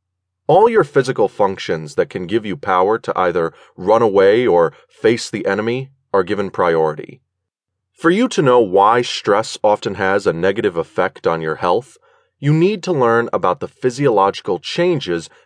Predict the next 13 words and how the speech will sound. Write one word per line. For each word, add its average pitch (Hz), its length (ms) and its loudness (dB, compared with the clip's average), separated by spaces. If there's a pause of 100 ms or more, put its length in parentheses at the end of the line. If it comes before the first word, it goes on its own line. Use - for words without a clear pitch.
that 151 120 -4
occur 143 360 0
in 139 120 -4
your 135 140 -2
body 87 420 0
as 95 140 -2
you 101 140 -4
experience 101 720 -4
the 98 160 -10
fight 87 500 -4
or 104 140 0
flight 78 420 -6
response. - 760 -6